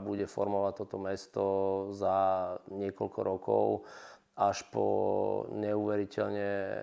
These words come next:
skúsených, e, a, a šikovných dôchodcov, ktorí celý život pracovali pre Trnavu. A mám obrovské šťastie, že sa mi podarilo pri mojej práci ich stretnúť,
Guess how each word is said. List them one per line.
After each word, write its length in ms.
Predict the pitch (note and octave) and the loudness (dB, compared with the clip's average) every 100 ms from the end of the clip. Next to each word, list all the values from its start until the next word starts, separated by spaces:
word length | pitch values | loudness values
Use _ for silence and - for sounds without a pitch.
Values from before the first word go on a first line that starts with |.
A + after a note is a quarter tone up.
| G#2+ | -6
skúsených, 960 | G#2 - A2 G2+ A2 G2+ G2 F#2+ F#2+ F#2+ - | -10 -8 -8 -4 -4 -2 -2 -4 -6 -8 -8
e, 80 | G2+ G2 G2+ G2+ G2 G2+ G2 G2 G2 - - | -6 -2 0 0 0 -2 -2 -2 -4 -8 0
a, 160 | G2+ G2 F#2+ F#2+ F#2 F#2 F#2+ - - - - _ _ _ | 2 4 4 4 2 0 -2 -8 -20 -20 -20 _ _ _
a 160 | - F#2+ F#2+ F#2 F#2 F#2 F#2+ | -2 0 2 2 2 0 -4
šikovných 720 | - G#2 - G2+ G2+ G2 G2 | -6 -8 -2 -2 0 -2 -2
dôchodcov, 800 | G2 G2 G#2 - - G#2+ G2 - | -2 0 -2 -2 2 4 4 0
ktorí 240 | G2+ G2 | -2 -2
celý 240 | - G2 F#2+ | 0 -2 0
život 320 | G2+ F#2+ - | -2 -2 -2
pracovali 560 | G2 F#2+ - G2 G2 F#2+ | 2 2 2 0 0 0
pre 160 | G#2 | 0
Trnavu. 640 | F#2+ G2+ G#2 G#2 A2 A#2 A#2+ - - - _ _ | 2 2 4 4 6 4 2 -10 -20 -20 _ _
A 120 | G2 G2 F#2+ G2 G2 G2+ G#2 G#2 | 6 6 6 6 8 8 8 6
mám 320 | G2+ F#2+ F#2+ | 2 -2 -2
obrovské 400 | G2 G2+ - G#2 | 0 -2 -2 -8
šťastie, 480 | - G2 - G#2+ F#2+ | -4 -4 -4 -6 -4
že 80 | - | -4
sa 80 | G2+ | -4
mi 120 | G2 | -4
podarilo 480 | - G2 G2 G2 F#2+ | -4 -2 0 -2 -4
pri 160 | G2+ | -4
mojej 240 | G2 G2 F#2 | -2 -2 -2
práci 300 | G2 F#2+ - G2 | -2 -2 -4 -8
ich 40 | - | -6
stretnúť, 580 | - F#2 - G2 G2 | -4 -4 -4 -8 -8